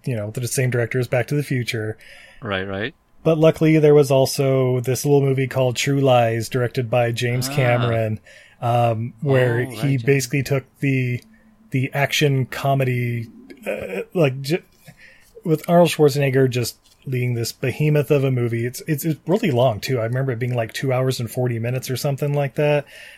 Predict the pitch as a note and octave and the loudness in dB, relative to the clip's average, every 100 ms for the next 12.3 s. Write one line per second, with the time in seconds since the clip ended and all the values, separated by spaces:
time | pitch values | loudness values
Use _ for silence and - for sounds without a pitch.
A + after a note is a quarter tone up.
0 | - C#3 C#3 C3+ B2+ D#3 D#3 E3+ C#3 D3 | -8 0 0 0 2 2 2 0 0 -2
1 | C#3+ C3 C3 C3+ C3 B2+ A#2+ A#2 - C3+ | -2 -2 0 0 0 -2 -4 -8 -4 -2
2 | C3 A#2 C3+ E3+ F#3 - _ _ _ _ | 0 0 0 -2 -4 -8 _ _ _ _
3 | - C3 C#3 C#3 - G3+ G3 - G3 A2+ | -10 0 4 6 8 8 8 2 -2 -10
4 | - G2+ F#2 A2 C3+ C#3 B2 C3 B3 F#3+ | -14 -10 0 2 2 0 -2 -2 -2 -6
5 | D3 D#3+ G#3 B2 D3+ - D#3+ F#3 C3 D3+ | 2 6 6 6 -4 -8 0 2 6 4
6 | D#3+ E3+ E3 E3 B2 D#3 F3+ F#3 - - | 6 4 4 2 0 2 4 2 -2 -20
7 | _ - - D3 C3+ - C#3+ E3+ C#3 G#2 | _ -20 -10 -8 -6 -2 2 0 -2 -2
8 | C#3+ - F3 F3 - F3 F3 E3+ E3+ E3+ | -2 -2 0 -2 -2 -2 0 2 4 4
9 | E3+ D#3+ C3+ B2+ B2+ B2 A#2 _ _ - | 2 0 0 0 -2 -2 -4 _ _ -6
10 | C#3 - D3 D3+ D#3 C3+ C#3 - C#3 C3+ | -6 0 4 4 2 0 0 0 0 0
11 | B2+ - C3+ A2+ A2+ A#2+ A#2+ B2 A#2 G#2+ | 0 -2 -4 -4 -2 -4 -4 -6 -8 -6
12 | B2 A2+ G#2+ | -4 -4 -6